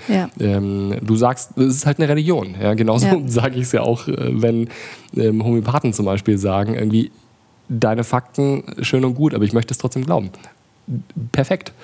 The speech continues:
Speaker 1: Ja.
Speaker 2: Dann können wir nicht mehr drüber reden, weil über Religionen kann man halt nicht streiten. Das ist g-,
Speaker 1: Ja.
Speaker 2: genau der Punkt, wo man halt sagt, "Ich möchte nicht wissen, sondern das ist halt für mich Glaube."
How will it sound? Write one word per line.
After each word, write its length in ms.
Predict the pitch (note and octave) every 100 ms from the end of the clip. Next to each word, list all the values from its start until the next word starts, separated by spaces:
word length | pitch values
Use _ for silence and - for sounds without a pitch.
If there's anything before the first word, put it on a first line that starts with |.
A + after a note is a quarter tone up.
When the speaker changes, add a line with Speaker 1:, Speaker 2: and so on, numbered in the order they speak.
| - - -
Speaker 1:
Ja. 100 | A2
Speaker 2:
Dann 120 | A#2
können 160 | A#2+ D3
wir 60 | C#3+
nicht 100 | C#3
mehr 80 |
drüber 220 | B2+ B2 A#2+
reden, 200 | A2 F#2
weil 140 | F#2+
über 200 | A2 G#2+
Religionen 420 | G#2 G2 G#2 A2+
kann 160 | A#2+ A#2
man 80 | A2
halt 140 | A2
nicht 100 | A2
streiten. 400 | - A#2 B2+ G#2 - - - - - -
Das 120 | A#2+
ist 140 | C3
g-, 100 | -
Speaker 1:
Ja. 60 | F#3+
Speaker 2:
genau 300 | A#2+ A2 A#2+
der 120 | C3+
Punkt, 320 | A#2+ C#3 D3+
wo 40 | A2+
man 140 | G#2+
halt 120 | G#2+
sagt, 240 | G2+ G2+ G#2+
"Ich 140 | A2
möchte 300 | G#2 F#2+ A2+
nicht 300 | A2+ G#2+ - - - - - - _ -
wissen, 460 | G2+ G#2+ - D3
sondern 320 | A#2 G#2+ A2 G#2+
das 140 | G2
ist 120 | A2
halt 120 | G#2+
für 120 | - A2+
mich 160 | G#2
Glaube." 320 | - A2+ G2